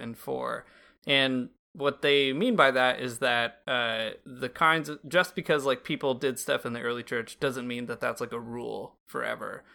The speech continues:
that that's a, a kind of normative standard by which other churches should be judged. So for them, they look at this more as a kind of descriptive moment, you know, like, yeah, they happened to do this for whatever reason, but there's no kind of, like,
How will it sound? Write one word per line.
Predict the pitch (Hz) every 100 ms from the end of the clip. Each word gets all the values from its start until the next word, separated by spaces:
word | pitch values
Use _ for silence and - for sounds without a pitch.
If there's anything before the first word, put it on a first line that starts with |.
| _ -
that | 135
that's | 131 123
a, | 127 113 113
a | 120
kind | 131 117
of |
normative | 117 123 127 123 120
standard | - 127 123 120
by | 113 120
which | 117 - -
other | 127 117
churches | - 120 117 113
should | - 127 113 110
be | 123
judged. | 117 175 135 120 - -
So | - 143 120 113 113 - - _ _
for | - 147
them, | 160 180 160
they | 156
look | 151
at | 147
this | 147 131
more | 135
as | 131 123
a | 120 117
kind | - 120
of | 113
descriptive | 113 - 127 - 120 113 110 127
moment, | 117 110 113 113
you | 135
know, | 117 117
like, | 117 117
yeah, | 160 170 120
they | 120 120 117
happened | 117 131 131 120
to | - 143
do | 135
this | 123 123 127
for | - 123
whatever | 123 123 117
reason, | 117 123 120 120
but | 120 123 123
there's | 123 120
no | 127 123
kind | - 120
of, | 113
like, | 120 120